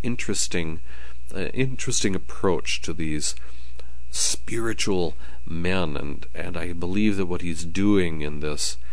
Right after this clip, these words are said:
in this, uh, psalm here is he's making a reference to that, and he's using the figure of birds to get at that too. And, you know, it's, I, I know a little bit about this because I wrote my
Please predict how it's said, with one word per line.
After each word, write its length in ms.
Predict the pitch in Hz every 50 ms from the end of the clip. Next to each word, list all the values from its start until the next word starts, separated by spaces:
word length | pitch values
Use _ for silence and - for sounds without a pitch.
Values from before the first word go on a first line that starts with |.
| - - - - - - -
in 240 | - 90 82 82 80
this, 420 | - 85 82 76 - - - -
uh, 280 | 85 78 78 76 76 - - - - - - - -
psalm 600 | - - - - - 165 180 151 92 78 78 76
here 360 | 73 - - 80 82 82 95 - - - - - - - - - - - - - - - - - - - - -
is 240 | 95 90 85 -
he's 240 | - - 92 82 92
making 280 | 104 117 - - 143 123
a 60 | 107
reference 560 | 101 101 120 131 131 - - 98 - - -
to 140 | - - 82
that, 260 | 82 80 76 71 - - - - - - - -
and 220 | 82 87 85 82
he's 360 | - 98 98 98 98 95 90
using 300 | 90 90 90 92 110 117
the 80 | 117 120
figure 400 | - - 92 80 80 80 71 90
of 180 | 110 104 -
birds 580 | - - 185 208 170 101 80 76 - - - - - - - - - - - - - -
to 100 | - -
get 320 | 95 90 95 82 82 - -
at 240 | 95 85 80 - -
that 300 | 87 80 76 76 - -
too. 340 | - - 170 147 98 76 - - - - - - - -
And, 240 | 139 123 127 123 - -
you 240 | - - 120 110 107
know, 160 | 160 131 - - 85 85 - - - - 110 -
it's, 300 | - 127 - - - - - - - - - -
I, 240 | - 143 139 156 -
I 140 | - 151 147
know 180 | 151 175 220 240
a 40 | 175
little 180 | 143 143 135
bit 140 | 104 107 101
about 300 | 92 90 95 98 95 -
this 180 | - - - -
because 300 | - 92 - 104 90 85
I 80 | 82
wrote 340 | 104 98 107 123 147 139 -
my 220 | 98 85 82 -